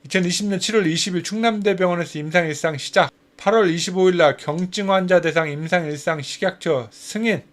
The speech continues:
구월 십일 일 임상 일상 시험 결과 발표, 미 국방부 이날론 유에스에이엠알디씨 프로젝트 승인,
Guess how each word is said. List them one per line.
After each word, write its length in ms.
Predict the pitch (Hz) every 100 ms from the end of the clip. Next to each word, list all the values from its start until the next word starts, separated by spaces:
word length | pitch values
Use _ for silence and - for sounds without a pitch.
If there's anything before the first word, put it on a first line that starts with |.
| _
구월 300 | _ 185 190
십일 280 | 185 208 208
일 180 | 185 170
임상 420 | 156 180 185 190
일상 400 | 160 160 185 170
시험 340 | 147 202 196 185
결과 300 | 165 156 147
발표, 640 | 131 131 - 170 139 -
미 200 | - 165
국방부 800 | - 143 - - 180 175 165 156
이날론 680 | 160 143 160 160 160 165 147 165
유에스에이엠알디씨 1800 | 143 165 156 165 147 143 143 139 143 175 151 156 170 139 139 - 165 151
프로젝트 460 | - 170 165 - 143
승인, 420 | - 180 185